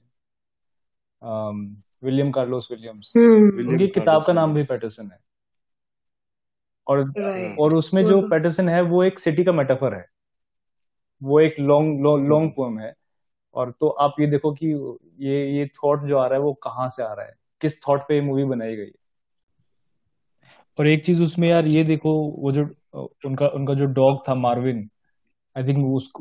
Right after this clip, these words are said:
Speaker 1: वो एक बहुत एक मिस्टीरियस और बहुत बड़ा अच्छा कैरेक्टर वो निकल कर आया सामने। उसकी कुछ बातें इतनी ध्यान देने वाली थी, जैसे कि मुझे लगा कि पैटरसन की लाइफ में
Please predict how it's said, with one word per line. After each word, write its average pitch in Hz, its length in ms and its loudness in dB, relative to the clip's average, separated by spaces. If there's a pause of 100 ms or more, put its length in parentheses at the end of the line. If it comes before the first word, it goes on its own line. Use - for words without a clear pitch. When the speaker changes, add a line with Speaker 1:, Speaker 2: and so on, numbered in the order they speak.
Speaker 1:
वो 147 120 -2
एक 165 240 -2
बहुत 156 340 -2 (400)
एक 135 320 -12 (360)
मिस्टीरियस 143 640 -2
और 143 100 -2
बहुत 135 180 -2
बड़ा 139 200 2
अच्छा - 260 -2
कैरेक्टर 151 320 -2
वो 120 180 -6
निकल 113 260 -10
कर 110 140 -12
आया 101 180 -10 (120)
सामने। 107 420 -12 (480)
उसकी 135 220 -6
कुछ 147 200 -4
बातें 143 680 -2 (540)
इतनी 135 260 -4
ध्यान 131 300 0
देने 143 160 0
वाली 131 260 -2
थी, 127 280 -10
जैसे 123 300 -4
कि 131 340 -6 (440)
मुझे 139 180 2
लगा 160 180 4
कि 170 100 2
पैटरसन 165 440 2
की 175 60 2
लाइफ 165 320 4
में 160 420 0